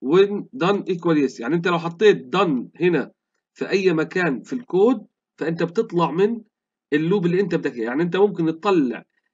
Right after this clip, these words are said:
اللو-، من الانر لوب تطلع من الاوتر لوب دايركت، او من الاوتر لوب تطلع من الانر لوب دايركت عن طريق استخدام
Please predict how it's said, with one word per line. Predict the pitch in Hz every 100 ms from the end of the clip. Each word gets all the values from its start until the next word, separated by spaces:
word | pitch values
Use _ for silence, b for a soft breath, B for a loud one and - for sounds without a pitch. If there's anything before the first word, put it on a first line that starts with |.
| _ -
اللو-، | 120 120 123 143 175 143 131
من | 135
الانر | 135 156 220 208
لوب | 175 226 -
تطلع | 220 220 160
من | 175
الاوتر | 170 165 170 165 147
لوب | 143 131 120 _
دايركت، | 127 151 120 90 85 _ _ _
او | 123
من | 131 208
الاوتر | 196 - 196 180 185
لوب | 185 214 165
تطلع | 208 190 160
من | 170
الانر | 165 165 165 143
لوب | 156 131
دايركت | 127 107 101 -
عن | 156 165
طريق | 170 185
استخدام | 156 - 175 170 180